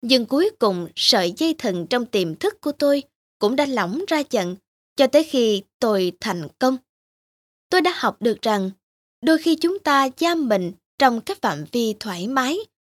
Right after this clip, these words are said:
là vì từ trong vô thức, chúng ta sợ thành công.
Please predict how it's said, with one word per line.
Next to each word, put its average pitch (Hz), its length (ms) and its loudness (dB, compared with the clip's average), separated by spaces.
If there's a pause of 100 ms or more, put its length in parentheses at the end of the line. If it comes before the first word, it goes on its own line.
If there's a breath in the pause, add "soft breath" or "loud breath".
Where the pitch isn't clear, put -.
(260)
là 240 180 4
vì 208 340 2 (160)
từ 190 300 0
trong 285 220 -2
vô 320 200 2
thức, 392 300 -2 (420)
chúng 370 200 2
ta 247 300 2
sợ 185 540 2
thành 170 340 -6
công. 254 180 4